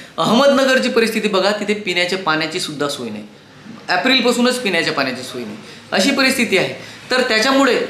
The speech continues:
एवढ्या कठीण परिस्थितीत तुम्ही दुबार पेरणीला सामोरे जावं असं मला वाटत नाही.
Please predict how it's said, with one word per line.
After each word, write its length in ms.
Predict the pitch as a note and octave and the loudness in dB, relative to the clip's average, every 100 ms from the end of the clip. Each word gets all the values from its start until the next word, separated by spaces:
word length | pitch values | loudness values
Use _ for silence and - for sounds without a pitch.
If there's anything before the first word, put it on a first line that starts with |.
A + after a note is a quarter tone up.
| F3 | 2
एवढ्या 440 | F#3 A#3 C#4 C#4+ - - - - - | 4 4 2 0 -4 -14 -18 -16 -4
कठीण 340 | A3+ B3 E4 D#4+ | 0 2 2 2
परिस्थितीत 480 | C#4 C4 A#3+ G#3+ G#3 - | 2 2 2 0 -2 0
तुम्ही 160 | A#3 | 0
दुबार 380 | G3+ F3+ F#3+ A#3+ | 2 2 2 2
पेरणीला 420 | - B3 A#3+ A#3 | 2 2 4 4
सामोरे 380 | A#3 G3+ G3 F#3+ | 2 0 2 0
जावं 440 | F#3+ F#3 F3+ F#3+ | 2 2 4 4
असं 160 | F3+ G3+ | 2 2
मला 200 | F#3 F#3 | 2 4
वाटत 340 | E3 D3+ D3+ | 4 2 0
नाही. 260 | D3+ D#3 C4+ | -2 0 -2